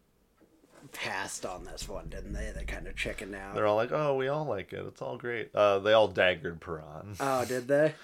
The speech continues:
Speaker 2: <laughs> That's a good question. I'm really not sure, but to be honest, I'd probably say Perron. Bozak said Perron. I believe Shen said Perron. I think Shen daggers Perron on, like, five out of eight of these
Speaker 1: Uh-huh.
Speaker 2: things. Sundqvist said Perron.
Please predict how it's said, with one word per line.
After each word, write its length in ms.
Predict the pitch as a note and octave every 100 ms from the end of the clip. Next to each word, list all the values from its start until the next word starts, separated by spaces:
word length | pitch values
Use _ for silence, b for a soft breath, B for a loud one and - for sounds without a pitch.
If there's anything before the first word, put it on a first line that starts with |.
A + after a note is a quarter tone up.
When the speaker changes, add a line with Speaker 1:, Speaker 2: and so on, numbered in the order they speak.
| -
Speaker 2:
<laughs> 200 | - -
That's 180 | D#3+ C#3
a 60 |
good 80 | A#2
question. 360 | - B2 - G2
I'm 160 | G#2+
really 220 | G#2+ G#2 G2
not 200 | G2 -
sure, 180 | A2 F#2
but 140 | F2+
to 80 | A2+
be 120 | A#2+
honest, 300 | G#2+ G#2+ -
I'd 100 | G2
probably 260 | G#2 F#2+ F#2
say 180 | F#2 E2+
Perron. 440 | E2+ E2 D#2 D#2+
Bozak 400 | F#2 F#2 F#2 F2
said 180 | F#2+ E2+
Perron. 520 | F2+ E2+ E2 D#2+ D#2+ b b b b -
I 60 |
believe 280 | F2 F#2 E2+
Shen 280 | - G#2+ G2+
said 300 | - F#2+ G2 - - -
Perron. 460 | B2 G2 G2 F#2+
I 80 | F#2
think 240 | - E2 -
Shen 380 | - G#2+ G#2+
daggers 460 | F#2+ F#2 G2+ G2 F#2
Perron 320 | - F#2+ F#2+
on, 120 | F2+
like, 180 | E2 E2
five 380 | - F2 F2 F#2
out 80 | F#2
of 100 | F#2
eight 140 | F#2+
of 80 | G2
these 220 | G2+ A2
Speaker 1:
Uh-huh. 100 | B2+
Speaker 2:
things. 360 | A#2+ G#2+ G#2 G#2
Sundqvist 440 | - G#2+ G2+ G2
said 220 | - F#2+ F2
Perron. 440 | F2 F2 F2